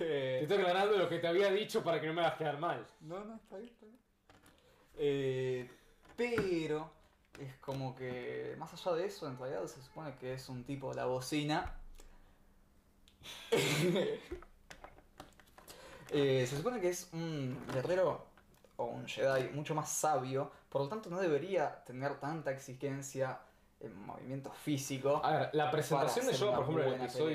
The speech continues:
Speaker 2: pelea.
Speaker 1: dos,
Speaker 2: Sí.
Speaker 1: al entrar en batalla, me parece copada esto que vaya
Speaker 2: Sí, sí, que vaya moviendo,
Speaker 1: deteniendo
Speaker 2: usando la
Speaker 1: los
Speaker 2: fuerza de otra forma y no su habilidad con el sable.
Speaker 1: Eh, le-, la pelea empieza a cagarse cuando empieza a usar el sable.
Speaker 2: Sí, sí.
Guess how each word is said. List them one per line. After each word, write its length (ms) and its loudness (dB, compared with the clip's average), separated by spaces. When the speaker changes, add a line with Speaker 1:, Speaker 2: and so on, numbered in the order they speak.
Speaker 2:
pelea. 60 2
Speaker 1:
dos, 420 -2
Speaker 2:
Sí. 300 -6
Speaker 1:
al 160 -2
entrar 240 -4
en 100 -4
batalla, 320 -2
me 60 -4
parece 240 -6
copada 340 2
esto 180 -8
que 240 -6
vaya 460 -4
Speaker 2:
Sí, 180 0
sí, 160 0
que 120 4
vaya 260 4
moviendo, 160 4
Speaker 1:
deteniendo 160 0
Speaker 2:
usando 240 2
la 60 4
Speaker 1:
los 80 -4
Speaker 2:
fuerza 300 -4
de 140 0
otra 160 -2
forma 460 -2
y 100 -4
no 320 0
su 140 -8
habilidad 340 -2
con 140 -8
el 80 -10
sable. 320 -2
Speaker 1:
Eh, 160 -8
le-, 400 2
la 160 4
pelea 160 4
empieza 240 2
a 80 2
cagarse 400 2
cuando 500 -4
empieza 560 -2
a 40 0
usar 260 -6
el 80 -10
sable. 260 -8
Speaker 2:
Sí, 260 -4
sí. 120 -6